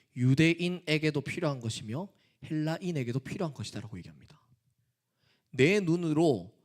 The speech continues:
이 사람에게는 필요하겠지, 재단하지 말아야 하고요. 얘는 좀 하나님 안 믿었으면 좋겠다라고 한계를 짓지 말라는 겁니다. 근데 당시에 유대인들은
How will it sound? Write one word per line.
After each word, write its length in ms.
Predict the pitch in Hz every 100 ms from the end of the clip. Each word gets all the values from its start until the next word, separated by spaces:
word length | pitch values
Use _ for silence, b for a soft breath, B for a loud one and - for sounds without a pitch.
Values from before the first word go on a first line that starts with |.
| _ _ _ -
이 80 | 175
사람에게는 580 | 196 185 156 139 131
필요하겠지, 800 | 127 - 131 104 - - 104 - _ _
재단하지 580 | - 113 120 131 135 123
말아야 320 | 113 127 101
하고요. 340 | 98 101 117 202 b b b b b 123
얘는 440 | 143 202 196 180
좀 240 | - 185 160
하나님 360 | 156 190 160 143
안 200 | 104 127
믿었으면 380 | 151 185 - 220
좋겠다라고 760 | 196 214 156 135 143 175 151 - b b b
한계를 560 | - - 202 190 202 202
짓지 260 | - -
말라는 440 | 151 95 95 117 139
겁니다. 360 | 85 87 - - _ _ _ _ _ _ _ _ _ _ _ _ _ _
근데 120 | 208
당시에 600 | 190 156 175 233 185 175
유대인들은 880 | 151 143 180 202 165 151 175 110 90